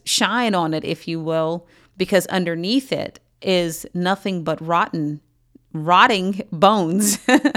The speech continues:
<laughs> and trash. Do you think if the serpent had have told woman that, "Yeah, girl, you gon-, you about to die, you know, you finna die. <laughs>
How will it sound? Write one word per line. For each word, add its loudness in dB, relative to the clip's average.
<laughs> -16
and 0
trash. -2
Do 0
you 0
think -6
if -2
the 2
serpent -2
had -4
have -8
told -6
woman -4
that, 0
"Yeah, 2
girl, -2
you 0
gon-, -2
you -8
about 0
to -4
die, 4
you 0
know, 0
you -2
finna 0
die. 4
<laughs> 4